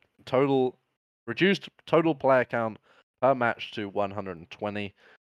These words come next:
Um, they, so this is what they said about that. They, with addition to, of the new second chance mechanics, we are very conscious of making sure the mid game does not feel unfairly claustrophobic compared to the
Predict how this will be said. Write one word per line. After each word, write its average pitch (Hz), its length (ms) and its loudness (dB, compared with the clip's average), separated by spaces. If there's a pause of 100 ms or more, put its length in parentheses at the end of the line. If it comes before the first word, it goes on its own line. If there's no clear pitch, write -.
(220)
Um, 98 720 4 (500)
they, 120 520 4
so - 160 0
this 135 200 4
is 139 40 -6
what 131 120 4
they 110 120 4
said 123 180 4
about 117 240 4
that. 107 220 0
They, 107 300 0
with 123 160 -2
addition 135 400 -2
to, 123 240 -10 (260)
of 120 160 -4
the 113 100 -4
new 117 220 -4
second 123 320 0
chance 113 320 0
mechanics, 104 460 -2
we 107 80 0
are 104 60 2
very 117 260 4
conscious 104 480 -4
of 87 100 -8
making 104 240 -6
sure 98 320 -2 (460)
the 98 80 -10
mid 139 260 2
game 131 300 4
does 110 200 -4
not 117 360 2 (100)
feel 113 460 4 (460)
unfairly 113 600 2
claustrophobic 131 840 2
compared 107 420 0
to - 100 -12
the 101 160 -4